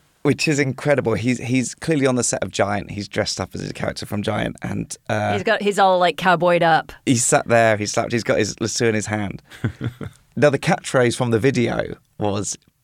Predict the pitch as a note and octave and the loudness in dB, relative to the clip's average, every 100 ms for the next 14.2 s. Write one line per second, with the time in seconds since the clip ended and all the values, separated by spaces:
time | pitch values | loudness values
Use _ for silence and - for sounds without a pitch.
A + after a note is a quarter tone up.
0 | - A#2 - B2+ A#2 A#2 G#2+ G#2+ G#2+ G2+ | -4 -2 0 -2 0 0 2 2 2 0
1 | G2 G2+ G2 F#2+ G2 _ _ _ - G2+ | -2 0 0 0 -4 _ _ _ -2 2
2 | G#2+ G#2 - G#2 - A2+ G2+ F#2+ G#2 G2+ | 2 2 -2 -8 -2 0 0 0 -2 -2
3 | G2 G2+ G#2+ G#2 - - G3 G#3 - A#3 | -2 0 0 0 -2 -6 0 0 0 -2
4 | A3+ A#3+ A#3 A#3 G#3+ - A3 F#3 E3 E3+ | 0 0 0 -2 -2 0 0 0 -2 -2
5 | D#3 - A#2 A#2+ A#2+ B2+ A2 - G#3 G3 | -2 0 0 4 4 4 4 2 -2 0
6 | G3 G3+ - F3+ E3+ D#3+ C#3+ E3 F3 D#3+ | 0 0 0 2 2 0 -4 -4 -4 -4
7 | G3 - D3+ - F3+ D3 - - B2+ - | -4 -6 -6 -6 -4 -4 -6 -2 0 0
8 | - A2 - _ G#2+ G2 C#3 C3+ C3 B2 | 0 0 0 _ -6 0 0 2 2 2
9 | A#2 - - G#2+ A2 A#2 A2 A#2+ A2 G#2 | 2 0 -2 -2 0 0 2 2 2 0
10 | F#2+ G2+ F2 A2+ - G2+ G2+ - G2 F#2+ | -4 -4 -2 -2 -2 -4 -4 -6 -6 -6
11 | G2 F2+ - G2+ G2 - - - G2+ - | -8 -10 -6 -6 -6 -8 -8 -8 -8 -8
12 | F#2+ G#2 G2 - _ _ _ - G2+ A2+ | -4 -2 -4 -6 _ _ _ -8 -2 -2
13 | F2+ G#2 A2+ G#2+ G#2 G2 G2 - - - | -2 -4 -2 -2 -2 -4 -6 -4 -4 -4
14 | - - | -6 -10